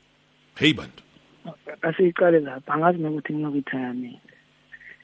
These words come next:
Speaker 2: Maybe the day sengicabanga ukuretire ngizobona.
Speaker 1: So wena mawubheka, how many years still usazodlala khona?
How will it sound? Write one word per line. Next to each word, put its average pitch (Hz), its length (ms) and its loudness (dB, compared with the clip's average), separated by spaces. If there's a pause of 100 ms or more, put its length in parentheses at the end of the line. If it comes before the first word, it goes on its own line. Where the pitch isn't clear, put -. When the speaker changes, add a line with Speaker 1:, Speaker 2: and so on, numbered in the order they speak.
(360)
Speaker 2:
Maybe 185 260 4
the 180 140 8
day 160 280 2
sengicabanga 165 520 4
ukuretire 160 520 -2
ngizobona. 131 640 -8 (2750)
Speaker 1:
So 139 200 2
wena 135 180 4
mawubheka, 135 460 4
how 135 80 2
many 139 240 0
years 117 320 0
still 120 240 -2
usazodlala 104 1000 -4
khona? 98 220 -8